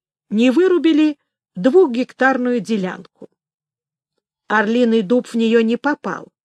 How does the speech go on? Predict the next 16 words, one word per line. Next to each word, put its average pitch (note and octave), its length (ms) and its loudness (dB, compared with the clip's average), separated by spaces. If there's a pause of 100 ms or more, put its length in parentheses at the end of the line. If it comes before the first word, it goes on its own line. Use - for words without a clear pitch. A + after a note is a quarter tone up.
(640)
но G3+ 160 -2
оказался D4+ 760 -4
крайним G#3 680 -2
деревом. - 540 -8 (1500)
Возвратившись C#4 1000 2
в G3 120 -6
апреле A3+ 400 -2
к D#3+ 100 -12
гнезду, F3 640 -6 (1040)
пара G4 340 2
нашла E4+ 420 -2
его E4+ 220 0
таким C4 500 0
же, F4+ 200 -2
как A3 260 -2
оставляла. E3+ 720 -8